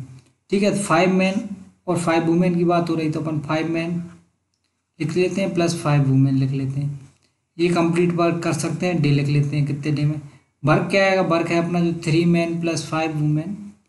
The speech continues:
fourteen days में कर रहे थे, ठीक है, यही तो work आएगा total। अब यहाँ पे value put कर देते हैं,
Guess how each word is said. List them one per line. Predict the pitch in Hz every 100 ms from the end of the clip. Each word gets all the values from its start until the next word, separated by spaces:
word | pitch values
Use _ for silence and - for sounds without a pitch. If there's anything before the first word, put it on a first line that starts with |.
| _ _ _ _ _ _ -
fourteen | 160 180 180
days | 175 151
में | 156 175
कर | 156
रहे | 135 139
थे, | 139 151
ठीक | - - - _ _ _ _ _ _ _ _ 208 220
है, | 185
यही | 160 160
तो | 175
work | 185 208 190
आएगा | 156
total। | 139 139 135 131 - - _ _ _
अब | 151 147
यहाँ | 151 147
पे | 143
value | 165 196 208
put | 196 -
कर | 190
देते | 170 175 -
हैं, | -